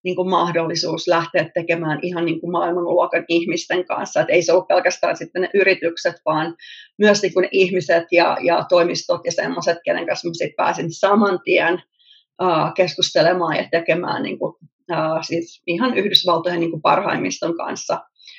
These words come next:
Et, et mä katson, että se, niinku, mun oman elämän ja ammattitaidon kannalta, niin se oli, niinku, ison, paljon isompi mahdollisuus kuin se mun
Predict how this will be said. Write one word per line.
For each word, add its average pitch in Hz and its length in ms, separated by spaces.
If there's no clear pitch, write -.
Et, 165 180
et 165 220
mä 160 320
katson, 156 260
että 165 220
se, 175 280
niinku, 170 360
mun 247 300
oman 254 340
elämän 196 460
ja 180 180
ammattitaidon 190 840
kannalta, 190 500
niin 165 120
se 175 120
oli, 165 140
niinku, 170 220
ison, 175 380
paljon 208 280
isompi 170 360
mahdollisuus - 1000
kuin 170 100
se - 80
mun 165 320